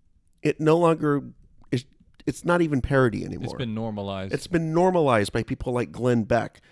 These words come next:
Speaker 1: The Chicago Tribune did a, a online quiz
Speaker 2: Mm-hmm.
Speaker 1: where they took a Glenn, a quote, and you had to guess whether it was Ed Anger or Glenn Beck.
Speaker 2: Oh, wow.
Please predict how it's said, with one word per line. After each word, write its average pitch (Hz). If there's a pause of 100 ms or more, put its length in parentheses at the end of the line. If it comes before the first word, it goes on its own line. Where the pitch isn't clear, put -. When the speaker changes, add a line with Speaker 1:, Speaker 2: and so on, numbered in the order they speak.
(100)
Speaker 1:
The -
Chicago 139
Tribune 123
did 101
a, 98 (140)
a 95
online 101
quiz 107 (200)
Speaker 2:
Mm-hmm. 98
Speaker 1:
where 113
they 101
took 120
a 101
Glenn, 107
a 107
quote, 131
and 104
you 104
had 110
to 95
guess 104
whether 101
it -
was 95
Ed 95
Anger 92
or -
Glenn 98
Beck. 95
Speaker 2:
Oh, 104
wow. 98